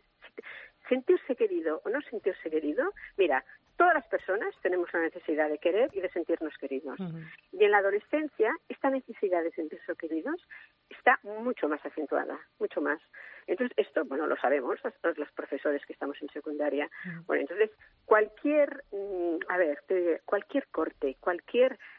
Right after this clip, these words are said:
Speaker 1: em, a ver, hablarles así, por ejemplo, la indiferencia. No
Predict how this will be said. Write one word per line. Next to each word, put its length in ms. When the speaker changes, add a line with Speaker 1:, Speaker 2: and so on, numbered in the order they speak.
Speaker 1:
em, 640
a 80
ver, 280
hablarles 520
así, 500
por 100
ejemplo, 220
la 80
indiferencia. 760
No 420